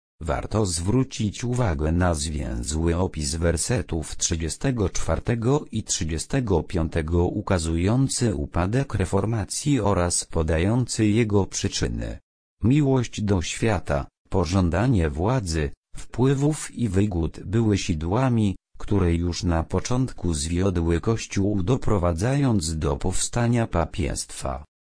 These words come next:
Te same pożądliwości i pragnienia powstrzymały następnie reformację. Luter i jego towarzysze początkowo śmiało przeczyli błędom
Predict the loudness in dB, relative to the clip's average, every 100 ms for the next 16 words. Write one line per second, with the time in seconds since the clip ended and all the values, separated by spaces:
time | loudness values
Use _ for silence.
0 | _ -4 -2 0 0 2 4 2 0 0
1 | 0 0 -2 -2 2 0 0 0 0 0
2 | -2 0 0 0 0 2 4 4 2 0
3 | 0 0 -2 0 2 2 2 4 4 2
4 | 0 0 0 0 2 2 2 0 -2 -2
5 | -2 -4 -6 -8 -10 -14 _ _ _ -2
6 | 0 2 2 2 2 4 2 2 0 0
7 | 0 0 0 0 0 0 0 -2 0 2
8 | 0 0 -2 0 -2 -2 0 2 2 4
9 | 2 2 0 -2 0 -2 -2 -2 2 4
10 | 4 4 4 4